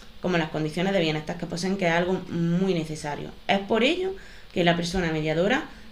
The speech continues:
debe poseer la paciencia, sutileza y flexibilidad necesaria para din-, dinamizar las partes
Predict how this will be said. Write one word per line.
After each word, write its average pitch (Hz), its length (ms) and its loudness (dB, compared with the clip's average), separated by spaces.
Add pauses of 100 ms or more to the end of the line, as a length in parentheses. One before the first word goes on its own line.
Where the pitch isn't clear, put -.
debe 196 320 6
poseer 175 680 4
la 147 300 -4
paciencia, 151 640 -4
sutileza 165 440 0
y - 20 -2
flexibilidad 156 640 -2 (320)
necesaria 233 680 2 (460)
para 180 220 6
din-, 165 400 2
dinamizar 170 840 2
las 156 240 0
partes 196 600 2